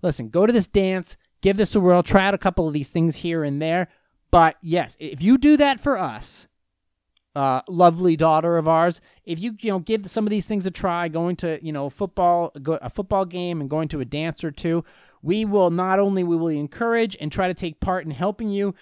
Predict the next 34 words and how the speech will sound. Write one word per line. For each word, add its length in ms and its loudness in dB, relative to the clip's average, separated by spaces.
with 200 -10
your 100 -8
fan 340 -4
fiction 540 -8
and 120 -12
your 100 -12
extracurricular 760 -8
activities, 440 -8
such 240 -10
as, 520 -6
what 140 0
is 140 0
it, 160 -8
your, 600 -2
uh, 260 -8
blog 380 2
that 140 -6
you 140 -2
run 460 0
and 180 -6
the 60 -4
fan 280 -2
fiction 280 -4
that 100 -4
you 100 -6
post. 360 0
Not 220 4
only 180 2
will 160 4
we 120 -2
support 500 -4
you 160 -6
in 120 -4
this, 260 -4